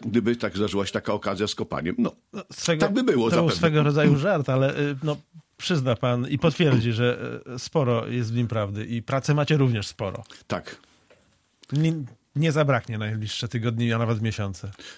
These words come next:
Speaker 1: No, jeszcze przed nami, jeśli, y, mówiąc, y, jeżeli, y, m-, mając na myśli w tym momencie tylko ulicę Sikorskiego, bo, y, archeolodzy z Muzeum Gorzowskiego prowadzą różne prace, nie tylko w mieście, y,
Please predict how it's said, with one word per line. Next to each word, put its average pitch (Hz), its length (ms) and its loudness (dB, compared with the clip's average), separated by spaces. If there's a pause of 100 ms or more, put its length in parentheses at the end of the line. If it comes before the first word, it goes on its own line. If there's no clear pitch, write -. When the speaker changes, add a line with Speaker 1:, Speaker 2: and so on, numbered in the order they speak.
Speaker 1:
No, 294 340 2
jeszcze 233 320 2
przed 165 220 -2
nami, 160 220 0
jeśli, 147 360 0
y, 139 120 4
mówiąc, 131 440 0
y, 127 240 2
jeżeli, 131 340 2
y, 127 60 4
m-, 117 240 4
mając 120 280 0
na 139 80 0
myśli 143 240 0
w 139 200 0
tym 143 180 2
momencie 135 300 2
tylko 139 160 -2
ulicę 135 220 2
Sikorskiego, 170 500 -2
bo, 101 180 0 (300)
y, 123 440 2
archeolodzy 123 400 -2
z 117 60 0
Muzeum 127 340 2
Gorzowskiego 120 500 0
prowadzą 120 480 0
różne 101 420 0
prace, 92 340 -2
nie 147 120 2
tylko 101 320 -2
w 85 40 -4
mieście, 98 360 -2
y, 98 480 0